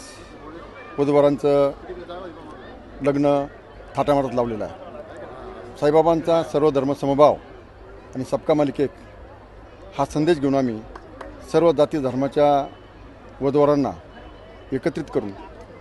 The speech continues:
या सामुदायिक विवाह सोहळ्याचं आयोजन करीत असतो. आम्हाला दोघांना पण, माझ्या मिसेस सौभाग्यवती सुमित्रा काकी कोते आणि मी, आम्हाला मुलगी नाही आहे, पण या येणाऱ्या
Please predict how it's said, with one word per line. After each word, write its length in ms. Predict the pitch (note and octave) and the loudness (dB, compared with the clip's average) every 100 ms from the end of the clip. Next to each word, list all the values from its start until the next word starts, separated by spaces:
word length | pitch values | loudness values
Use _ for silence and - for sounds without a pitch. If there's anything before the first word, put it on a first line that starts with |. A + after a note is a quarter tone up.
| - - - - | -20 -20 -16 -2
या 300 | C#3+ D3+ D3+ C#3 | 4 4 4 0
सामुदायिक 360 | C#3 C#3 C#3+ C3+ | -2 0 0 2
विवाह 160 | C#3 | 2
सोहळ्याचं 320 | C3 B2+ A#2+ | 2 0 2
आयोजन 260 | A#2+ B2 C3 | 0 0 -2
करीत 160 | B2+ A#2+ | -2 -4
असतो. 280 | A#2+ C3+ D3+ - - - - | -4 -6 -10 -14 -20 -10 -2
आम्हाला 240 | C3+ D3 | 2 4
दोघांना 340 | D3 D3+ F3+ | 6 8 8
पण, 200 | D#3+ A#2+ E2+ - - - - - - | 6 4 -2 -12 -16 -16 -16 -16 -8
माझ्या 340 | A#2 C3+ D3+ D3+ | 0 6 8 8
मिसेस 320 | D3+ D3+ D3 - - - | 6 4 0 -2 -2 2
सौभाग्यवती 680 | C3 C3+ C#3+ C#3 D3 C#3+ | 4 6 6 4 4 2
सुमित्रा 520 | B2+ - - C3+ B2+ C3+ | 0 -8 -4 -4 0 0
काकी 260 | B2+ - | -2 -4
कोते 340 | C3+ C#3 C3 G2 - - - - - | -6 -2 -2 -2 -12 -16 -18 -14 -6
आणि 140 | C3 | 0
मी, 180 | D3+ B2+ - - - - - | 2 0 -4 -16 -18 -16 -8
आम्हाला 240 | C#3 E3 | -2 0
मुलगी 280 | D#3+ D#3 D#3 | 2 4 4
नाही 160 | E3 D3 | 4 2
आहे, 100 | F#2 - - - - - - - | -2 -10 -16 -16 -18 -18 -10 2
पण 260 | F3+ G#3 A#3 - - - - | 2 2 -6 -16 -20 -18 -2
या 60 | C#3+ | 2
येणाऱ्या 500 | D3 D3+ F3+ F3 | 4 6 6 6